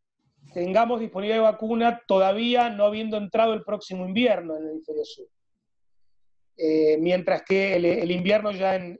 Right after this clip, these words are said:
en diciembre entra en el hemisferio norte. Con lo cual,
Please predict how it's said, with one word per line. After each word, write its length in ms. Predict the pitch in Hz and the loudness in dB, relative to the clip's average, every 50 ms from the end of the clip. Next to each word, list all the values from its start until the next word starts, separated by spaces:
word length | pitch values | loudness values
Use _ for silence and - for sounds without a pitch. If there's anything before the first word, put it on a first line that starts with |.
| _ - | _ -18
en 180 | - 320 160 - | -18 -18 -16 -16
diciembre 560 | - - - 190 208 214 214 214 202 185 190 | -16 -10 -4 -2 -2 -2 0 0 0 0 0
entra 220 | 196 180 - 180 | 0 0 0 0
en 60 | 165 | 2
el 60 | 160 160 | 2 0
hemisferio 300 | 156 151 - 175 170 175 | 0 -2 -2 -2 0 2
norte. 360 | 196 185 165 160 160 - _ _ _ _ _ _ _ _ _ _ _ _ _ _ _ _ _ _ | 4 2 2 0 -2 -8 _ _ _ _ _ _ _ _ _ _ _ _ _ _ _ _ _ _
Con 160 | - 160 165 | -2 0 2
lo 140 | 170 165 165 | 0 0 2
cual, 340 | 196 202 208 214 247 - | 2 2 2 0 -2 -8